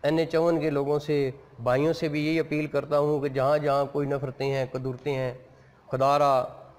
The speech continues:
उनको पसे पर्दा डालकर, उन पे मिट्टी डालकर, अपने मुस्तकबिल के लिए, अपने बच्चों के मुस्तकबिल के लिए, बेहतर से बेहतर हालात के लिए, पाकिस्तान की तरक्की के लिए, इस्लाम की तरक्की के लिए, जैसे पेशावर में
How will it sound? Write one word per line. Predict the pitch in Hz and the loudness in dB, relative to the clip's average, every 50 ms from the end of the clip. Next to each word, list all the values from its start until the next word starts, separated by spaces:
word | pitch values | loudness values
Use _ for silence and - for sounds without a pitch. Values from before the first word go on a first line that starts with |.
| - - | -8 -2
उनको | 143 151 156 151 135 151 147 | 0 0 0 2 0 0 0
पसे | 127 151 147 - 151 151 | 0 -2 -2 -2 -2 -4
पर्दा | 147 139 139 135 135 147 143 | -2 -2 -2 0 0 0 2
डालकर, | 131 135 135 135 135 135 135 127 120 113 110 - - - - - _ _ _ _ | 2 2 2 2 2 0 0 0 0 0 -4 -8 -14 -20 -20 -20 _ _ _ _
उन | 143 151 151 | -2 -2 0
पे | 147 151 143 | 0 0 0
मिट्टी | 139 139 135 135 160 160 | 0 -2 -2 -2 -4 0
डालकर, | 147 147 143 143 139 131 139 135 123 120 - - - - - - - | 2 2 2 2 0 0 0 0 0 0 -4 -10 -18 -20 -20 -8 -6
अपने | 151 151 - 160 170 165 | -6 -4 -2 0 0 2
मुस्तकबिल | 160 160 156 - - 143 131 127 143 143 139 | 2 0 0 -2 -4 -6 -4 -2 -4 -4 -4
के | 131 - 139 | -4 -6 -6
लिए, | 127 127 127 127 127 127 | -4 -4 -2 -2 -2 -4
अपने | - 139 131 - 147 151 | -4 -6 -6 -4 -4 -4
बच्चों | 139 123 143 131 151 170 160 | -2 -4 -6 -4 -2 -2 -2
के | 165 | 0
मुस्तकबिल | 156 147 143 143 - 147 127 120 123 143 143 131 | 0 -2 -2 -2 -2 -4 -4 -2 -4 -4 -4 -4
के | 143 143 | -4 -6
लिए, | 131 127 127 127 123 120 - - - _ _ _ _ _ | -4 -4 -4 -4 -4 -6 -8 -14 -20 _ _ _ _ _
बेहतर | 135 151 160 160 180 151 | -2 -2 0 0 -2 -4
से | - - 156 | -2 -4 -4
बेहतर | 143 147 156 147 151 147 139 | -2 -2 -2 -2 0 0 2
हालात | 139 131 123 131 147 143 147 | 2 2 2 2 2 0 -2
के | 151 147 | -4 -4
लिए, | 139 139 135 135 131 120 120 - - - - _ | -4 -2 -4 -4 -4 -4 -6 -10 -18 -20 -6 _
पाकिस्तान | 135 131 131 131 - - - 143 147 151 147 | -4 -4 -4 -6 -8 -4 0 2 2 2 0
की | 147 151 | -2 -4
तरक्की | 139 - 135 135 135 147 139 | -4 -4 -6 -6 -4 -6 -4
के | 139 139 139 | -4 -4 -2
लिए, | 131 135 131 131 131 127 | -2 -2 -2 -2 -2 -2
इस्लाम | 127 - 131 131 135 147 156 156 | -4 -4 -2 2 2 2 2 0
की | 151 156 | -2 -6
तरक्की | 143 - 139 143 143 - 143 127 | -6 -4 -6 -6 -4 -4 -6 -4
के | 143 143 | -2 -4
लिए, | 131 135 135 131 131 127 117 117 - - - - - - _ - | -2 -2 -2 -2 -2 -4 -4 -6 -12 -20 -20 -20 -20 -20 _ -6
जैसे | 120 143 156 151 - 180 | -2 0 0 0 0 -2
पेशावर | 165 156 160 - 143 143 147 151 165 160 | -4 -4 -4 -2 0 0 2 2 2 2
में | 160 160 165 156 143 123 | 2 2 2 2 0 -2